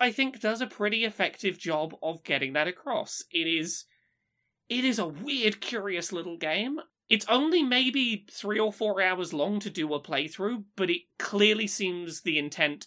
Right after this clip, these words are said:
is to play it through a few times and make different choices and see how different things pan out. It's not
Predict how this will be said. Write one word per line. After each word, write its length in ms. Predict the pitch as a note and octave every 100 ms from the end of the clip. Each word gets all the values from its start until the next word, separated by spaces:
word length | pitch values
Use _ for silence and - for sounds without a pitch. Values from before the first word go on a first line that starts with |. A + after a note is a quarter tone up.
| D3
is 420 | D3 C#3+ C#3 - _ _ _ _ _ _ -
to 200 | G#3+ G3+
play 300 | - G3+ F#3
it 200 | F3+ -
through 260 | F#3 E3 D3+
a 40 |
few 260 | - D#3+ D3
times 460 | D#3 D3+ C#3 C#3
and 140 | C#3+ C#3
make 180 | C3+
different 320 | - C3 C#3+ B2+
choices 500 | D3 B2+ - C3+ B2
and 240 | C3 C3
see 260 | - C3+ B2+
how 160 | B2+
different 340 | C3+ C3+ A2 -
things 220 | C3+ C#3
pan 280 | D3 C3 D3+
out. 260 | G#3 G#3+ -
It's 240 | - -
not 400 | F#3 F#3 - -